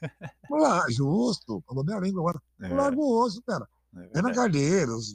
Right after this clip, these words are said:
Speaker 2: Sarney, e por aí vai.
Speaker 1: É.
Speaker 2: Suplicy da vida, e por aí vai, sabe? Fala de renovar,
Speaker 1: É
Speaker 2: sabe?
Speaker 1: verdade.
Speaker 2: Pelo amor de Deus. E bota
Speaker 1: Isso,
Speaker 2: gente lá com
Speaker 1: isso
Speaker 2: visão,
Speaker 1: é em,
Speaker 2: com
Speaker 1: em vários setores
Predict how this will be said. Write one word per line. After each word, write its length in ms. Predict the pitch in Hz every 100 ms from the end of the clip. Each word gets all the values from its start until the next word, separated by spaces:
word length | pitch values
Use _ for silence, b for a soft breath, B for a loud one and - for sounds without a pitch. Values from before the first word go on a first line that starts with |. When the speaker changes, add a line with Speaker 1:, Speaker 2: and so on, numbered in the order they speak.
| -
Speaker 2:
Sarney, 920 | 220 240 143 131 180 160 117 104 98 _ _ _ _ _ _ _
e 260 | 214 302 254
por 120 | 294
aí 140 | 277 294
vai. 500 | 175 143 156 101 85 78
Speaker 1:
É. 180 | 76 - _ _
Speaker 2:
Suplicy 500 | - 208 254 185 196
da 140 | 180
vida, 520 | 139 123 170 160 123 127
e 40 |
por 160 | 143 247
aí 120 | 311
vai, 320 | 220 139 180
sabe? 520 | - - - 160 127 - _ _
Fala 180 | 202 247
de 80 | 240
renovar, 640 | 233 277 170 131 160 143 - - _ -
Speaker 1:
É 40 |
Speaker 2:
sabe? 80 | 196
Speaker 1:
verdade. 140 | 113
Speaker 2:
Pelo 120 | 156 156
amor 140 | 196
de 60 | 247
Deus. 340 | 156 143 170 90 - _ _ _ _ _ _ 196
E 60 |
bota 180 | 170 254
Speaker 1:
Isso, 160 | 262 185
Speaker 2:
gente 260 | 220 196
lá 180 | 202 202
com 140 | 202
Speaker 1:
isso 260 | 123 165 127
Speaker 2:
visão, 240 | 120 165
Speaker 1:
é 200 | 175 175
em, 120 | 180 123
Speaker 2:
com 120 | 120
Speaker 1:
em 160 | 160 143
vários 300 | 147 175 -
setores 500 | 180 - 135 143